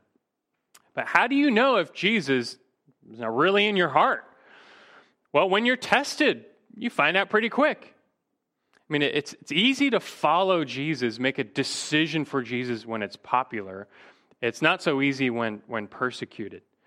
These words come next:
I mean, what if you had to risk losing your job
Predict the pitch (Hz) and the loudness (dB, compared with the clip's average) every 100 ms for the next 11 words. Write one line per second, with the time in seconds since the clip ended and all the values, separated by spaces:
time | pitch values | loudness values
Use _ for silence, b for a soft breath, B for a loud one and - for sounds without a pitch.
0 | b b b b b b b _ _ - | b b b b b b b _ _ -4
1 | 143 139 180 254 226 226 196 - - _ | -4 0 -2 0 0 0 0 -4 -20 _
2 | - 175 160 175 - 123 139 180 196 196 | -2 2 2 0 -2 -4 2 2 2 0
3 | 190 175 135 139 147 120 117 | 2 0 2 2 2 0 -2